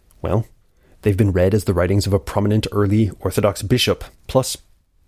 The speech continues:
they are, uh, gems of Greek literary style and polish in an era when Christian writers were increasingly butchering the Greek language as a, a normal thing. But before we say farewell,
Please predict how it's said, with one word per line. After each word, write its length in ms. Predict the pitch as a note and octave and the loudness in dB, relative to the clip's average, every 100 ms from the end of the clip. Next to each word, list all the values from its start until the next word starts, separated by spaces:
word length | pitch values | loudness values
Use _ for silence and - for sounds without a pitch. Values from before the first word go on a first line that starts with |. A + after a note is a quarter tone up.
| - | -2
they 180 | A#2+ G#2 | 0 2
are, 260 | G2+ G2 | 2 0
uh, 220 | - F#2+ F2 | -2 -4 -2
gems 560 | F#2 A2+ A2 G2+ F2+ | 0 2 4 2 0
of 120 | F#2 | -2
Greek 400 | - G#2 F#2 - - - - | -2 -2 -2 -10 -18 -12 0
literary 400 | G#2+ G2+ F2+ F2 | 2 2 0 -2
style 460 | - A2+ G#2+ F#2+ | -2 0 2 2
and 120 | F#2 | 0
polish 500 | - B2+ G#2 E2+ - - _ - | 0 -2 -2 -4 -8 -12 _ 0
in 80 | G#2+ | 2
an 140 | G2+ | 2
era 220 | G2+ G2 | 2 2
when 360 | F#2 F#2 F2+ E2+ - | 2 0 0 -4 -8
Christian 360 | - B2+ - G2 | -6 -4 -2 0
writers 340 | G#2 G2 F#2 | 2 0 -2
were 80 | G#2+ | -2
increasingly 600 | G#2 - A#2+ A2 G2 F#2 | -2 0 0 0 0 0
butchering 580 | F2 G#2 - F#2+ F2+ F2 | 0 -2 0 0 -2 -4
the 80 | G2+ | -2
Greek 220 | G2+ F#2+ | 0 2
language 520 | F#2+ G2 F2+ E2 - - - - - | 2 2 0 -2 -8 -12 -20 -16 -2
as 200 | G2+ F2+ | 0 2
a, 260 | E2+ E2 - | 0 -2 -4
a 80 | - | 0
normal 400 | G2 G2 F2+ F2 | 2 4 2 0
thing. 360 | - G#2 F2+ E2 - _ _ _ _ _ | -2 -2 -2 -6 -12 _ _ _ _ _
But 140 | - C3 | -2 -2
before 220 | B2 F#3+ | 2 2
we 80 | G#3 | 2
say 180 | - F#2+ | 0 0
farewell, 560 | G2 D#2+ D#2+ - F2+ | 0 0 -2 -4 -6